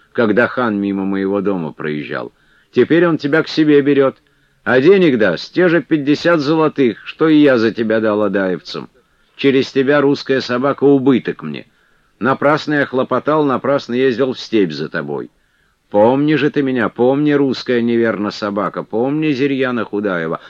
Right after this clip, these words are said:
а сам плетью да плетью по голым плечам. И вот, подумаешь, судьба-то что делает. Не прошло двух годов, как этот самый Зирьян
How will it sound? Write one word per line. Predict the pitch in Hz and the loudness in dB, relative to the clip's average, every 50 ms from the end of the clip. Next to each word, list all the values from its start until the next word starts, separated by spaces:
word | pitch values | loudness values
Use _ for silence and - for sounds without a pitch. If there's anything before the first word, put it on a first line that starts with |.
| - _ _ | -20 _ _
а | - 87 90 | -8 -6 -6
сам | - - 101 101 92 82 | -6 -6 -6 -6 -6 -6
плетью | - 87 92 107 110 - - - 85 | -6 -4 -2 -2 -2 -4 -6 -10 -6
да | 76 82 - | -6 -6 -6
плетью | - 87 85 90 98 85 - - 69 - | -6 -6 -4 -4 -4 -6 -8 -12 -14 -10
по | - 71 69 | -10 -10 -10
голым | 69 71 73 73 69 65 | -8 -8 -8 -8 -10 -12
плечам. | - 73 73 - - - 65 64 58 57 _ _ _ _ _ _ _ _ _ _ _ - | -12 -12 -12 -12 -10 -10 -10 -10 -10 -12 _ _ _ _ _ _ _ _ _ _ _ -4
И | - 110 | 0 2
вот, | 151 196 208 202 _ | 4 4 4 2 _
подумаешь, | - 156 151 143 160 160 151 147 143 131 120 101 - - - | -2 -2 0 0 0 2 2 2 2 2 0 -2 -4 -8 -12
судьба-то | - - 127 120 98 95 127 170 170 - - | -4 -2 -2 -2 -2 -2 -2 -2 -2 -2 -4
что | - - - - 131 131 | -10 -14 -6 -2 -2 -2
делает. | 123 104 113 117 107 92 80 65 - _ _ _ _ _ _ _ _ _ _ _ _ - | 0 0 0 0 0 -2 -4 -6 -8 _ _ _ _ _ _ _ _ _ _ _ _ -10
Не | 80 87 120 139 | -4 0 0 0
прошло | 123 139 147 143 - - 139 151 147 | 2 2 0 0 0 0 0 2 2
двух | 135 135 139 147 143 127 | 2 4 4 4 2 4
годов, | 123 139 143 151 180 185 170 - _ _ _ _ _ _ _ _ _ _ _ _ _ _ _ _ _ _ _ _ | 2 2 2 4 2 0 0 -4 _ _ _ _ _ _ _ _ _ _ _ _ _ _ _ _ _ _ _ _
как | - - 120 - - | -4 -2 -2 2 2
этот | 143 127 - | 0 0 0
самый | - - 139 139 135 127 120 110 | 0 0 0 2 2 2 2 0
Зирьян | 98 82 98 127 120 123 127 147 156 156 135 101 | 0 2 2 2 2 2 2 0 0 0 -2 -4